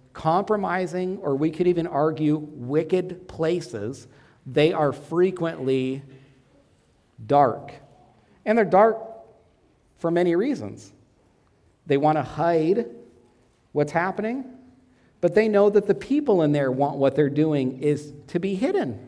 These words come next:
not to be exposed, whether it's bars or whether it's clubs.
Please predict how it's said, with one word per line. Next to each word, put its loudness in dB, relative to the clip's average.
not -4
to -4
be 0
exposed, 2
whether 4
it's -2
bars 0
or 0
whether 0
it's -8
clubs. -2